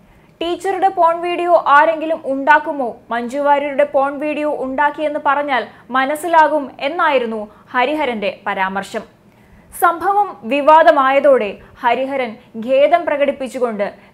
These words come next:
രംഗത്തെത്തിയിരുന്നു. ആർ എം പി നേതാവായ കെ എസ് ഹരിഹരൻ നടത്തിയ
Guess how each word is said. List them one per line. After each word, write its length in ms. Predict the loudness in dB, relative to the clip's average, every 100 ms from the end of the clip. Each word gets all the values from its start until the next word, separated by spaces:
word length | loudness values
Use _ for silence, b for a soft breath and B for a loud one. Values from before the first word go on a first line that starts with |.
| -4
രംഗത്തെത്തിയിരുന്നു. 960 | -2 -2 -4 -6 -6 -6 -8 -12 -20 _ _ b b b b 4
ആർ 240 | 6 6
എം 140 | 4 -2
പി 60 |
നേതാവായ 760 | -4 0 2 4 4 2 0 -6 -8 -2
കെ 40 |
എസ് 340 | 0 0 -2 -2
ഹരിഹരൻ 540 | 0 0 0 0 0
നടത്തിയ 480 | 0 0 -2 -4 -4